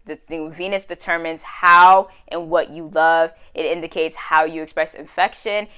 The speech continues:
and the qualities you're attracted to. So yeah.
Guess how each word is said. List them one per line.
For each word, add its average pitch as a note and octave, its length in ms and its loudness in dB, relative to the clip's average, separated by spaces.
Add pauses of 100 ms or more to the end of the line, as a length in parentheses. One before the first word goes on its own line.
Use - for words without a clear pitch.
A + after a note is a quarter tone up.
and E3 100 -12
the D#3 60 -8
qualities D3+ 480 -2
you're C3 120 -14
attracted - 460 -12
to. - 200 -20 (260)
So F#3 220 -2
yeah. D3+ 260 -2